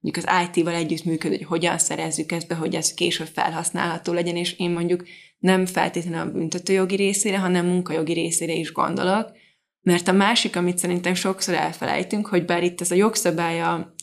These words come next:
bejelentőt helyezi a középpontba, de hogyha a munkajogi oldalról nézem, ha valójában, akivel én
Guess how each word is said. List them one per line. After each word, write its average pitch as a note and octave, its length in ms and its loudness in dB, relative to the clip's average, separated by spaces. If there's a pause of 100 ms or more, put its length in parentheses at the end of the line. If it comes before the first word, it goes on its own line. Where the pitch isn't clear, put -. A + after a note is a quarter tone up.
bejelentőt E3+ 1000 2 (200)
helyezi F3+ 380 6
a F3 100 0
középpontba, E3+ 960 0 (360)
de F#3 100 6
hogyha F#3 220 4
a F3+ 40 6
munkajogi F#3+ 580 4
oldalról E3 600 2
nézem, F3 840 0 (240)
ha - 180 -6
valójában, F#3 680 4
akivel F3+ 400 2
én F3+ 240 2